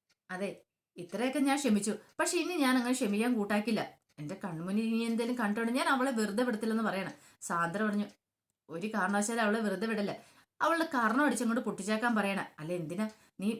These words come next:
ഭാര്യയല്ലേ, നീ ഡിവോഴ്സ് കൊടുത്ത് പിരിഞ്ഞിട്ട് പോയിട്ടൊന്നുമല്ലോ, അതുകൊണ്ട് നീ ധൈര്യമായിട്ട് മുന്നോട്ട് പോയിക്കോളാൻ പറയണ."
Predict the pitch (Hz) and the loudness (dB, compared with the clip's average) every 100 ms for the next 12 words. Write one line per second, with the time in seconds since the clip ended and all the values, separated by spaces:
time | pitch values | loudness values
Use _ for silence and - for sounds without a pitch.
0 | - _ _ - 190 180 247 247 214 - | -8 _ _ -8 -4 0 2 2 0 -2
1 | 156 190 220 185 202 208 254 262 262 202 | -4 -2 0 0 0 2 0 0 -2 0
2 | 233 254 247 247 262 269 233 226 220 - | 0 2 0 2 2 2 2 0 -2 -8
3 | _ _ - 190 196 208 220 - _ 277 | _ _ -10 -6 -2 0 -2 -6 _ -6
4 | 330 247 208 220 262 220 220 247 - 185 | 0 2 4 4 2 2 0 -4 -4 -6
5 | 190 202 226 185 196 208 208 196 | -4 -4 -2 -2 0 0 0 0